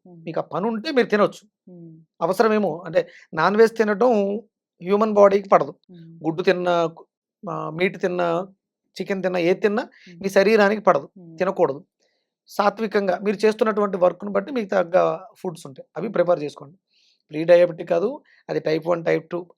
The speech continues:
Speaker 2: ఆ, ఆ సమయాన్ని బట్టి మనం డయాగ్నోసిస్ చేసుకుని
Speaker 1: మ్మ్.
Speaker 2: దానికి తగ్గ వెజిటబుల్స్‌ని ప్రిఫర్ చేసుకుంటాం.
Speaker 1: మ్మ్.
Speaker 2: అంటే కాంప్లికేషన్స్ చాలా ఉంటాయి, అది లివర్ ఇష్యూవా,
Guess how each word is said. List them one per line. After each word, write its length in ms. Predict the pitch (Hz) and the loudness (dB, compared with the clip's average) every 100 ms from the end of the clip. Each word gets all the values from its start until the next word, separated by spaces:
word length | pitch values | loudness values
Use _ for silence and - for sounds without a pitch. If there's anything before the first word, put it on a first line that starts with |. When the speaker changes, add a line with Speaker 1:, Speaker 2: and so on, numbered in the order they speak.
| - | -10
Speaker 2:
ఆ, 60 | 165 | -6
ఆ 440 | 160 170 170 170 | -4 -4 -2 -2
సమయాన్ని 480 | 165 165 160 180 185 | -4 -8 -4 -4 0
బట్టి 200 | 180 175 | 0 0
మనం 300 | 190 170 170 - | -6 -6 -8 -6
డయాగ్నోసిస్ 600 | 147 156 175 175 170 - | -6 -4 -6 -8 -8 -6
చేసుకుని 400 | 160 - 190 196 196 | -8 -8 -12 -12 -20
Speaker 1:
మ్మ్. 200 | 175 160 _ _ - | -20 -20 _ _ -10
Speaker 2:
దానికి 200 | 175 175 | -8 -6
తగ్గ 400 | 170 160 175 165 | -4 4 4 4
వెజిటబుల్స్‌ని 580 | 151 151 156 165 170 190 | 0 -6 -4 -4 -4 -8
ప్రిఫర్ 320 | 160 156 175 | -6 -4 -4
చేసుకుంటాం. 300 | 160 - 151 147 | -6 -8 -14 -16
Speaker 1:
మ్మ్. 280 | _ - 175 | _ -20 -14
Speaker 2:
అంటే 120 | 185 | -6
కాంప్లికేషన్స్ 680 | 165 180 208 240 247 233 | -2 -2 2 2 0 2
చాలా 160 | 180 165 | 2 2
ఉంటాయి, 220 | 143 143 | -4 -10
అది 80 | 156 | -10
లివర్ 260 | 135 147 190 | -6 0 0
ఇష్యూవా, 540 | 185 180 160 156 156 | 0 -2 0 0 -2